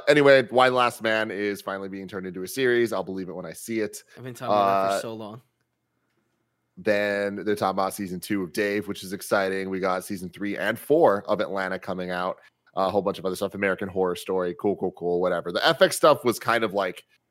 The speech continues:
Speaker 1: uh, poorly presented, I would say, when it comes to, uh, the people watching at home, 'cause it was just, uh, "Here's some vague information, and then here's a J peg we're looking at for a long time while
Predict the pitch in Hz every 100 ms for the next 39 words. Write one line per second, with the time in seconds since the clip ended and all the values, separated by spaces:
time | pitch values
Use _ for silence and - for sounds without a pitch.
0 | _ _ _ _ 113 117 - 127 131 127
1 | - 113 107 110 120 - - 123 123 -
2 | 127 127 120 - 110 107 107 104 - 107
3 | 101 95 101 95 92 90 95 107 104 98
4 | 98 - 101 98 104 107 110 98 90 92
5 | - 95 - _ _ _ _ _ - 90
6 | 64 _ _ 170 214 196 175 117 131 156
7 | 165 160 160 165 135 107 110 120 135 113
8 | 123 123 123 104 90 95 92 92 90 -
9 | 98 90 90 90 90 - 92 87 85 85
10 | 82 82 80